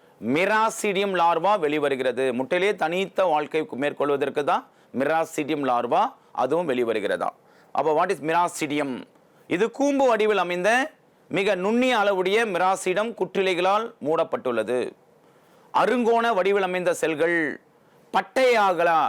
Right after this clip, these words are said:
அதாவது பட்டைகளாக உடல் புறவில் படலமாக அமைந்துள்ளன தட்டை புழுக்கள். குறிப்பா அருங்கோண வடிவில் அமைந்த செல்கள் பட்டைகளாக உடல்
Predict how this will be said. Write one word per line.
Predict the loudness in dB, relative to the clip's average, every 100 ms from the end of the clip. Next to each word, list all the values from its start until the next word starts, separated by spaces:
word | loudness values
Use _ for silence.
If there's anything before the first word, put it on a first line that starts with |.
| -4 _ -2
அதாவது | 0 0 0 -2
பட்டைகளாக | -2 -2 2 2 2 2 2 2
உடல் | 0 0
புறவில் | 0 0 0 -2 -2
படலமாக | 0 0 0 0 2 0 -2 -2
அமைந்துள்ளன | -2 -2 -2 -2 -2 -4 -4 -4
தட்டை | -6 -2 -4 -2
புழுக்கள். | -4 -2 -2 0 -2 -6 -14 _ _
குறிப்பா | -2 -2 2 2
அருங்கோண | 2 0 0 -2 0
வடிவில் | 0 0 0
அமைந்த | -2 0 0 0 -4 _ -14 -4
செல்கள் | 0 0 0 0 0 -2 -4
பட்டைகளாக | -4 -2 -2 0 0 0 0 0 -2 -6 _ _ _
உடல் | -4 0 2